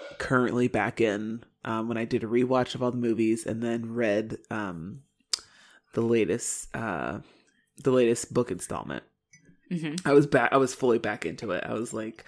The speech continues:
Speaker 2: Mm.
Speaker 1: "What the fuck?" Like, I was yelling and really invested.
Speaker 2: Down
Speaker 1: The
Speaker 2: bad.
Speaker 1: thing is, is that that's a drama, a dramatized, like, fictional, like, kind of, like, over the top
Speaker 2: Yeah, there,
Speaker 1: type.
Speaker 2: there's vampires.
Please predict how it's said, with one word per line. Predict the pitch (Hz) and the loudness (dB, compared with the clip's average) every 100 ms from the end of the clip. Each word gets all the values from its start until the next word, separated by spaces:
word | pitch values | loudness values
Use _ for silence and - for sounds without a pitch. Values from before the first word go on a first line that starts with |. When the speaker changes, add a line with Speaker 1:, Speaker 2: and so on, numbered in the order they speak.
| - - | -12 -4
Speaker 2:
Mm. | 170 160 | -2 0
Speaker 1:
"What | 156 381 370 | 4 4 4
the | 294 | -4
fuck?" | - - 349 - - | -2 0 2 2 0
Like, | - | 0
I | 170 | 4
was | 139 123 | 4 4
yelling | 110 101 107 - | 2 2 -2 -6
and | 113 117 113 139 - | -6 -6 -8 -12 -6
really | 131 123 98 113 | 2 2 4 0
invested. | 131 - - - 151 - - - - - - _ | 0 -4 -2 -6 -6 -14 -20 -20 -20 -20 -20 _
Speaker 2:
Down | 170 156 | -8 -6
Speaker 1:
The | 147 | 0
Speaker 2:
bad. | 160 147 | 0 2
Speaker 1:
thing | 302 320 | 2 2
is, | 233 202 - - | 2 0 -6 2
is | 156 143 | 4 4
that | 147 - - | 2 2 2
that's | 147 143 - - | 0 0 -6 -4
a | |
drama, | 135 - 131 131 131 - _ _ - - _ - - | -4 -2 0 0 -2 -4 _ _ -20 -20 _ -20 -4
a | 127 | 0
dramatized, | 127 135 127 123 - 120 120 120 | 4 4 4 0 0 2 2 2
like, | 113 - | -4 -2
fictional, | - 117 - 123 117 117 | -4 -2 -4 -2 -2 -2
like, | 110 107 - | 0 -2 -4
kind | 110 95 | -6 -6
of, | - | -4
like, | 85 80 - - - - | -4 -4 -8 -18 -10 4
over | 135 135 127 | 6 6 4
the | 120 123 | 0 0
top | - - 117 117 113 - - - _ _ | 0 -4 -2 -2 -4 -6 -20 -20 _ _
Speaker 2:
Yeah, | 240 254 | -2 2
there, | 170 | 2
Speaker 1:
type. | 135 | 2
Speaker 2:
there's | 165 160 | 2 2
vampires. | 143 185 165 160 139 131 135 | 4 4 2 2 2 2 -4